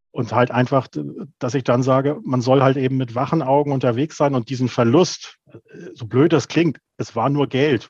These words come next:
Also es hört sich jetzt bescheuert an, ich, ich habe jetzt nicht viel Geld, aber, ähm, ich habe mich halt wieder mit zwei Depots so weit hochgearbeitet, dass würde ich jetzt theoretisch meinen Job verlieren und ich die auf-, würde die auflösen, kann ich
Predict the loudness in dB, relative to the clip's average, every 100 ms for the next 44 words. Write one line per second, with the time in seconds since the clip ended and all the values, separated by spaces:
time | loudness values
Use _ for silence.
0 | _ -10 -4 -4 -2 -2 -4 -6 -4 2
1 | 2 2 -2 -4 -6 -8 -6 -4 -2 -2
2 | -4 -2 0 2 2 2 0 -8 -20 -18
3 | -4 2 4 6 4 2 0 0 0 -2
4 | -4 -8 -8 -6 -4 -2 -2 -2 -4 -2
5 | -2 -2 -2 0 2 0 0 -2 -2 -2
6 | 0 0 0 -4 -4 -4 -2 0 0 0
7 | -2 -4 -6 -6 -18 -20 -20 -20 _ 2
8 | 4 4 2 -2 0 0 2 0 -2 -2
9 | -2 0 -2 -2 -6 -2 0 0 -4 -6
10 | 0 0 0 -6 -4 -2 -2 -2 -2 -2
11 | -2 -2 -2 -4 -2 -2 -4